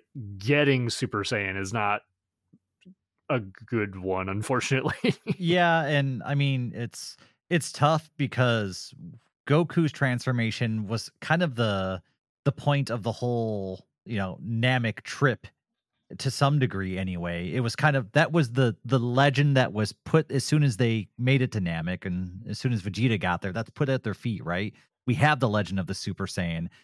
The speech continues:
Speaker 2: and we see Goku's entry and that build up and people thinking it, and it's, you know, you spend how many hours with that build up for Goku's transformation?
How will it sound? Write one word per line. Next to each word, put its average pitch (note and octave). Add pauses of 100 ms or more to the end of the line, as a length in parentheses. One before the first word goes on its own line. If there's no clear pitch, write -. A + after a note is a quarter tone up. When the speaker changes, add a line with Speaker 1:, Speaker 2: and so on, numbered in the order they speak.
(140)
Speaker 2:
and A#2+
we B2
see F3
Goku's B2+
entry B2
and A2+
that A#2
build C3
up A2
and G#2+
people C#3
thinking B2
it, A#2
and G#2
it's, - (420)
you G3+
know, D3 (220)
you F3
spend F3+
how E3
many G3
hours F#3
with -
that A#2
build C#3
up C#3
for C#3
Goku's A#2
transformation? D#3